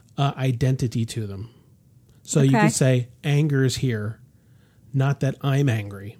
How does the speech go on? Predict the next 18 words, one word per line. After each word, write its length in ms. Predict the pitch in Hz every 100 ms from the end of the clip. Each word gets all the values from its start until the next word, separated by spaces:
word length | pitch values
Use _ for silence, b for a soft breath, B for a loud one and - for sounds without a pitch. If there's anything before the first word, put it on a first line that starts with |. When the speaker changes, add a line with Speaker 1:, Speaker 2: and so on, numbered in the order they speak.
| _
Speaker 1:
because 280 | - - 131
now 240 | 127 131 131
you've 200 | 120 113
assigned 340 | - 120 120
it 80 | 117
to 80 | 120
yourself. 580 | 107 - - - - -
Speaker 2:
Mm-hmm. 380 | 208 220 233 269 330 b b b b b b b b 165
Speaker 1:
Um, 380 | 127 123 127 180
and 200 | 135 135
today 460 | - 165 180 123
I 180 | 127 120
actually 480 | 131 127 127 - 127
was 320 | 123 123 - -
in 140 | 143
a 60 | 151
situation 920 | - 143 - 147 185 - 117 117 165 b b b _ - -
where, 480 | 135 131 127 127